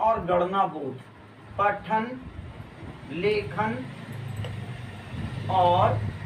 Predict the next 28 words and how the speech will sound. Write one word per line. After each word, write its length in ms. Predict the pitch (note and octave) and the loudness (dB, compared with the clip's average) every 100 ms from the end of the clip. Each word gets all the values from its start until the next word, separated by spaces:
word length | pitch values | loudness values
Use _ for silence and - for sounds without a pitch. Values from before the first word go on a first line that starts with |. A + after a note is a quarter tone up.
| - | -2
गणना 460 | E3+ F#3 F3+ G3 G#3+ | 2 2 2 2 2
बोध। 300 | - C#3 A#2+ - - - - - G#2 A2 - A2 - - A2 G#2+ - - - - - A2+ - - - - - - - - - - - - - - - - - | 0 -4 -6 -8 -10 -10 -10 -8 -6 -6 -6 -6 -6 -4 -2 -2 -4 -6 -6 -6 -4 -6 -8 -10 -10 -12 -10 -10 -10 -10 -10 -10 -8 -8 -10 -10 -10 -8 6
कोई 240 | C#4 E4 | 8 10
व्यक्ति 420 | E4 D#4 D#4 E4+ E4 | 8 4 4 4 8
जो 140 | E4+ | 12
अब 500 | E4+ E4+ - C#4+ - - - - | 12 10 6 4 4 -8 -16 -16
सोलह, 420 | - C4 C4 C#4+ | 2 8 8 8
सत्रह, 360 | D#4 C4 - D4+ | 6 4 4 6
अठारह 340 | D4 A#3+ B3 | 6 6 6
साल 240 | C#4+ C4+ B3+ | 6 6 6
का 140 | C4 | 6
है, 220 | A#3+ B3 C4 | 4 4 2
उसको 280 | B3 - D4 | -2 -2 0
करियर 480 | D4 B3+ B3 D4 | 2 0 4 4
बनाने 360 | D4 C#4+ C#4 C4+ | 4 2 0 -2
के 100 | C4+ | -2
लिए 140 | B3+ | 0
नहीं 140 | B3 A3+ | 0 0
पढ़ना 300 | E3 B2+ A#2+ | -2 -4 -4
है, 140 | A2+ - - - - - - - - | -8 -10 -14 -16 -16 -14 -12 -4 2
but 160 | D#4+ | 4
वो 140 | E4+ F#4 | 6 6
कम 200 | F#4 F4 | 6 2
से 100 | F#4 | 4
कम 180 | F#4+ | 2
पैसे 380 | - C4+ B3+ D#4+ | 4 6 6 4
गिन 180 | B3+ G3+ | 2 0
ले 180 | C#3 A#2 | -2 -6